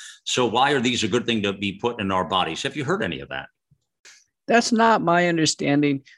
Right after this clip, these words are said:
Speaker 2: How monoclonal antibodies are made is that there's actually a fully humanized mouse model in order to, to, to grow up the gene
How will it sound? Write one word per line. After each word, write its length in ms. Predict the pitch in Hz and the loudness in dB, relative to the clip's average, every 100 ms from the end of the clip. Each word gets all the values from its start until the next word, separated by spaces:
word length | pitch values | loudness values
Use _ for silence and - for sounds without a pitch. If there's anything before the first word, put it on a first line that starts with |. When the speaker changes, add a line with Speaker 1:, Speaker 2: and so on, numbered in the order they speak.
| _ | _
Speaker 2:
How 160 | - 240 | 2 4
monoclonal 640 | 233 220 214 - 196 165 - | 4 2 0 -2 -2 -2 0
antibodies 600 | 165 170 156 151 147 - | 0 2 2 2 0 -2
are 180 | 139 | -2
made 300 | 139 147 160 | 0 0 0
is 220 | - 139 - | -2 -4 0
that 220 | 143 143 135 - - | -2 0 -6 -6 -4
there's 160 | 147 | -2
actually 280 | 202 - 196 | -2 0 0
a 120 | 127 | 0
fully 400 | - - 170 156 | -4 -2 0 0
humanized 600 | 131 156 151 139 127 117 - | 0 -2 0 0 0 -2 -4
mouse 540 | 113 139 127 117 - - - - - - - | -2 0 0 -2 -8 -12 -20 -16 -16 -14 0
model 520 | 127 147 127 120 120 | 4 6 4 2 0
in 240 | - 123 | -2 0
order 260 | 127 139 135 | 2 2 0
to, 280 | 131 131 120 - | 0 -2 -2 -4
to, 160 | - 120 - - | -4 -2 -4 -4
to 120 | 127 | -2
grow 320 | 120 131 135 | 2 4 4
up 260 | 139 131 - | 4 0 -6
the 160 | 110 | -6
gene 600 | 104 113 139 139 120 123 | -4 2 4 4 2 -2